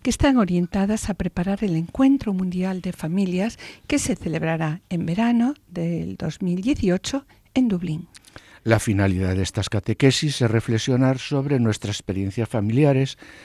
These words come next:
Speaker 2: a la luz de las reflexiones que el Papa Francisco hace en la Moris Leticia. Estas catequesis están estructuradas de la siguiente forma. Las dos primeras se centran en las realidades de la vida familiar en el mundo actual y la visión cristiana de la familia a la luz de la cultura del consumismo,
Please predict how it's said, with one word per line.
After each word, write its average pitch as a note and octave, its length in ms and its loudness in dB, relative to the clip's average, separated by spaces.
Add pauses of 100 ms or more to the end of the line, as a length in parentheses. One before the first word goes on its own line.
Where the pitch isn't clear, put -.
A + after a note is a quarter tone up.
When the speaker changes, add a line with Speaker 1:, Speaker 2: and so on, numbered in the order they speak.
(140)
Speaker 2:
a F#3+ 100 0
la E3 120 6
luz A#2 180 6
de A#2+ 80 4
las G#2 160 4
reflexiones A#2 640 0
que - 80 -6
el F2 60 -2
Papa G2+ 260 -2
Francisco G#2+ 560 -2
hace C3+ 340 0 (360)
en G2 140 0
la F#2 60 -2
Moris E2+ 300 -2
Leticia. D2 540 -10 (480)
Estas C#3+ 320 0
catequesis B2 720 -4
están A#2 280 -2
estructuradas B2 760 -6
de A2 80 -4
la F#2 120 -4
siguiente F2 520 -10
forma. B1+ 540 -12 (520)
Las G2 180 -2
dos C3 200 0
primeras D#3 500 4
se A#2 180 -4
centran C#3 460 0
en G#2+ 80 2
las F2+ 140 0
realidades G2 500 0
de A2+ 60 -2
la G#2 100 0
vida A2+ 260 2
familiar B2 500 2
en B2 120 2
el F#2+ 80 0
mundo G2 240 0
actual C#3+ 400 0 (540)
y G#3+ 80 2
la F3 120 6
visión A#2+ 520 2
cristiana A2+ 560 -2
de A2 80 0
la A2+ 100 0
familia A2+ 460 -2
a - 20 0
la G2 120 0
luz G2+ 180 0
de G#2 80 0
la G2 120 -2
cultura F#2+ 380 -6
del A2+ 80 -2
consumismo, E2+ 760 -4